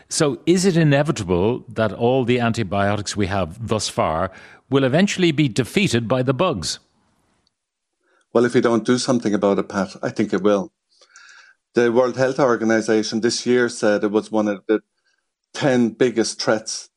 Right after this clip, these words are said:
Speaker 2: to human society. Um, so bugs, antibiotic resistance is where ba-, bacteria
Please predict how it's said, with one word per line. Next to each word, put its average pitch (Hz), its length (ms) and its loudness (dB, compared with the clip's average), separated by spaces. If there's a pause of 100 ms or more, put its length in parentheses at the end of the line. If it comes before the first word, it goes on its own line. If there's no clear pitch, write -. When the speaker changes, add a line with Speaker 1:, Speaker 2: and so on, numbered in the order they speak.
(140)
Speaker 2:
to 107 440 0
human 113 360 2
society. 101 680 -2 (760)
Um, 104 480 0
so - 180 0
bugs, 135 560 -2 (380)
antibiotic 151 560 -2
resistance 113 480 -2
is 120 220 -2
where 113 340 0 (200)
ba-, - 200 -2
bacteria 117 760 0